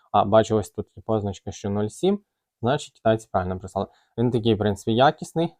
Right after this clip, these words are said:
Ось тут приємно, ось таке є гравіювання, е, така насічка, що можна, ну, він класно в руці буде триматися. Так. І такий доволі якісний. По цінах не пам'ятаю,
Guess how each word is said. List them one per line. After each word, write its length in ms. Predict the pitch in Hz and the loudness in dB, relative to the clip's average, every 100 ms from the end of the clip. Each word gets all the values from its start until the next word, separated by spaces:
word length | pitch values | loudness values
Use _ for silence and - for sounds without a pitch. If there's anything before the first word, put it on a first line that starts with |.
| _ | _
Ось 180 | 110 101 | -6 -4
тут 200 | 113 - | -4 -2
приємно, 380 | 104 107 104 101 | 0 0 0 -2
ось 100 | - | -6
таке 300 | - 104 101 | -4 -2 0
є 80 | |
гравіювання, 640 | 95 101 98 101 123 160 147 - _ _ _ - | -2 -4 -4 -2 -2 -2 -6 -10 _ _ _ 0
е, 480 | 107 104 107 104 101 | 4 4 4 2 0
така 420 | 104 - 104 95 _ | -4 0 0 0 _
насічка, 640 | 113 98 - 170 - 117 110 _ | -6 -4 -2 -4 -4 -8 -8 _
що 180 | - - | -14 -4
можна, 380 | 110 120 104 104 | 0 0 0 -2
ну, 180 | 107 95 | -2 -4
він 260 | 101 113 | -2 -2
класно 500 | - - 110 - 98 | -2 2 2 2 -6
в 60 | 95 | -4
руці 260 | 95 - | -6 -6
буде 220 | 87 76 - _ _ _ _ _ _ - | -10 -12 -12 _ _ _ _ _ _ -4
триматися. 560 | 104 92 95 107 - - _ _ _ _ | -2 -2 -4 -12 -18 -20 _ _ _ _
Так. 160 | - - _ _ _ _ _ | -12 -12 _ _ _ _ _
І 120 | 143 190 | -2 0
такий 300 | 147 - 165 | 0 2 2
доволі 400 | 120 123 131 110 | 2 2 2 0
якісний. 520 | 98 101 - - - _ _ _ _ _ _ - | -2 -6 -16 -20 -20 _ _ _ _ _ _ -4
По 100 | 113 | -2
цінах 380 | - 131 117 | 2 2 2
не 60 | 113 | -2
пам'ятаю, 560 | 120 127 156 175 151 | -2 2 4 4 4